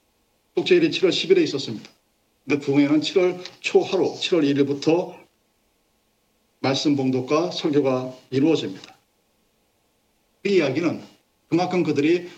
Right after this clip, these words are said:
뭔가 시급하다는 것을 느꼈다는 사실입니다. 칠월 십오 일부터 이십 일까지 초막절 동안 초막에서 지낸 그들이 매일매일 말씀을 들으면서 그들이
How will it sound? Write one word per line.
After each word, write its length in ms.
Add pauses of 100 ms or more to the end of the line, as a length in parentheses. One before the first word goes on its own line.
(120)
뭔가 420
시급하다는 640
것을 220
느꼈다는 420
사실입니다. 500 (1700)
칠월 220
십오 240
일부터 240
이십 200
일까지 380
초막절 440
동안 300 (760)
초막에서 420
지낸 520 (600)
그들이 380 (1160)
매일매일 500
말씀을 680 (240)
들으면서 500 (1000)
그들이 380